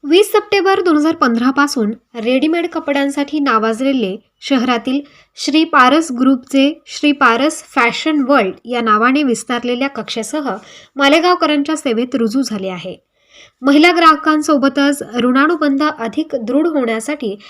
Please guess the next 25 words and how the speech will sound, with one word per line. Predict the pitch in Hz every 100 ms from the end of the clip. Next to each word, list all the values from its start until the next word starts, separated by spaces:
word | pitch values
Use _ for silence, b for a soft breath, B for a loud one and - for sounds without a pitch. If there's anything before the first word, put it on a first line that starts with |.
| B B
श्री | - 294 349
पारस | 320 247 285 320
फॅशन | 302 247 285 254
वर्ल्डमध्ये | 233 226 233 285 208 220
हळदी | 240 226 294
कुंकवाचा | 311 254 247 247 277
कार्यक्रम | 269 202 262 226 190 247
सव्वीस | 254 240 302 302
जानेवारीला | 240 220 208 214 240
नुकताच | 233 214 226 277 -
स-, | 262 -
उत्साहात | 220 - 269 262 262
संपन्न | 220 185 185 185
झाला. | 175 190 175 b b b b 269
या | 269
कार्यक्रमामध्ये | 269 240 240 277 277 269 285 254 220 _ _ _ _ b b b b -
महिलांची | 302 294 311 302 339
लक्षणीय | 285 247 330 339
उपस्थिती | 320 285 285 277 285
होती. | 277 269 330 _ -
दोन | 269 294
हजार | 339 339
पेक्षा | 320 294 330 262
जास्त | 247 269 349
महिलांना | 320 277 285 277